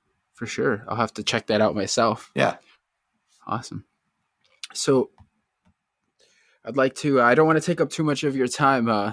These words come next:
Speaker 2: That's all right.
Speaker 1: uh, so I appreciate you coming on. I hopefully could have you on again, um, and
Speaker 2: Oh, yeah. Yeah.
Speaker 1: would love to have you on again, um, and this should be hopefully aired within, once the new year starts, I'm gonna be start rolling out episodes once a week, and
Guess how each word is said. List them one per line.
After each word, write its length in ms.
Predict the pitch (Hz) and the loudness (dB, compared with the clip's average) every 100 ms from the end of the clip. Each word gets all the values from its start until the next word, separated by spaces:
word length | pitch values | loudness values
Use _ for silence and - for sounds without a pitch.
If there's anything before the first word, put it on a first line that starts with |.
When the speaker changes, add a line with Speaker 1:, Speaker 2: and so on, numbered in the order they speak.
| - | -8
Speaker 2:
That's 140 | - | -4
all 60 | 117 | 0
right. 280 | 110 110 - - - | 2 0 -2 -16 -14
Speaker 1:
uh, 180 | 104 - _ _ - - - _ _ _ _ - | -12 -12 _ _ -20 -20 -20 _ _ _ _ -10
so 220 | - 110 | -2 0
I 180 | 104 117 | 2 0
appreciate 460 | - 165 - 165 | 0 0 2 2
you 120 | 147 143 | 2 0
coming 300 | 165 143 131 | 2 2 4
on. 280 | 127 160 | 2 2
I 60 | 139 | 0
hopefully 400 | 143 143 - 143 | 0 0 2 0
could 140 | 143 | 0
have 220 | 135 135 135 | 0 0 0
you 100 | 131 | 0
on 140 | 127 | 0
again, 440 | 110 113 117 147 147 - | -2 -2 -4 -4 -8 -6
um, 300 | 110 104 104 | -6 -4 -6
and 160 | 101 - _ - | -8 -12 _ -8
Speaker 2:
Oh, 160 | 202 226 | -4 -2
yeah. 300 | 240 226 - _ _ | -2 -4 -8 _ _
Yeah. 220 | 185 185 - _ - | -4 -4 -6 _ -4
Speaker 1:
would 140 | 131 | 0
love 160 | 120 120 | 0 0
to 60 | |
have 220 | 117 127 123 | -2 -2 0
you 100 | 127 | 2
on 120 | 123 | 2
again, 380 | 120 131 135 156 | 2 2 2 0
um, 180 | 123 117 | -2 -2
and 220 | 107 107 | -2 -2
this 140 | 139 | -2
should 240 | - 170 151 | 0 0 0
be 100 | 160 | 0
hopefully 460 | 143 147 180 151 | 0 0 2 0
aired 300 | 147 151 165 151 | 2 2 2 0
within, 640 | 139 139 139 139 143 139 _ _ _ | 0 2 4 2 0 -2 _ _ _
once 260 | 123 147 - | 0 0 0
the 100 | 156 | 0
new 120 | 151 | 2
year 180 | 156 139 | 6 4
starts, 320 | - 147 147 | 4 0 0
I'm 60 | 143 | 2
gonna 100 | 131 | 2
be 80 | 120 | 0
start 260 | - 135 | 2 2
rolling 280 | 123 127 131 | 4 4 6
out 140 | 127 - | 2 0
episodes 460 | - - 139 120 | -6 -2 0 0
once 220 | 117 123 - | -2 -6 -4
a 60 | |
week, 280 | 120 151 175 | -2 -2 0
and 160 | 135 | -2